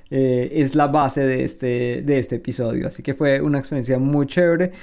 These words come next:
se la recomendamos, eh, eh, uno de est-, en estos días publicamos la, el link para que ustedes puedan ir, ir a ver la conferencia.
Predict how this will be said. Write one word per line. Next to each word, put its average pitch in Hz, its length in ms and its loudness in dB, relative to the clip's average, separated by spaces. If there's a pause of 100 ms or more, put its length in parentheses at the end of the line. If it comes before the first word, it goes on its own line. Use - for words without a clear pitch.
(180)
se - 140 2
la 143 100 6
recomendamos, 151 1000 2
eh, 143 60 4
eh, 127 880 0
uno 147 280 2
de 151 100 4
est-, 151 140 -4
en 156 180 0
estos 170 280 0
días 147 280 4
publicamos 123 880 -2 (220)
la, 123 580 2
el 139 280 4
link 156 320 2
para 139 240 2
que 135 80 -2
ustedes 120 340 0
puedan 123 300 -2
ir, 123 140 -4
ir 135 300 0
a 127 40 4
ver 123 160 2
la 123 100 -2
conferencia. 117 560 -6